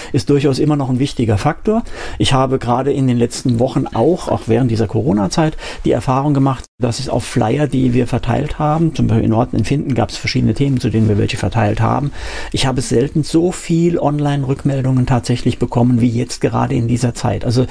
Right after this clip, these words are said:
ich hatte schon den Eindruck, dass die Menschen im Prinzip froh waren, da ist endlich eine Information.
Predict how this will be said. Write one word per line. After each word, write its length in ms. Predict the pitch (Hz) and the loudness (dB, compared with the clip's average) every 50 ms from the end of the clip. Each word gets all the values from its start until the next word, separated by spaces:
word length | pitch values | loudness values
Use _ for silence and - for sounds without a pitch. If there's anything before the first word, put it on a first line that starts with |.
| - - - - - | -4 -10 -10 -8 -4
ich 120 | - 104 107 | -2 0 0
hatte 160 | 139 143 147 | 0 -2 -2
schon 180 | - 185 202 220 | 0 0 0 0
den 160 | 147 120 120 | 0 0 -2
Eindruck, 480 | 107 110 113 127 143 - - 175 - - - - - - - - | -2 0 0 -2 -2 -2 -4 -4 -4 -4 -8 -8 -8 -8 -6 -2
dass 280 | 143 135 127 - - - - - | -2 -2 -2 -2 -8 -8 -4 -2
die 60 | 135 | 0
Menschen 420 | 127 131 143 156 - - 151 139 - | 2 2 0 0 -2 -2 -4 -2 0
im 120 | 135 135 | -2 -2
Prinzip 600 | - 131 127 120 - - 156 175 175 - - - - _ _ - - | 0 -2 -2 -2 0 0 2 2 0 -2 -4 -8 -8 _ _ -12 -6
froh 260 | - - 147 165 156 | -2 0 0 2 2
waren, 240 | 160 160 160 151 131 | 0 0 0 0 0
da 80 | 147 | -2
ist 180 | - - - - - | -2 -2 -2 -2 -2
endlich 300 | - 120 104 - 110 - | -2 -2 -2 -4 -2 -2
eine 80 | 120 123 | 0 0
Information. 720 | 120 98 - 120 101 95 92 - - - 123 147 196 233 | 0 0 0 0 0 0 -2 -2 0 0 2 2 2 0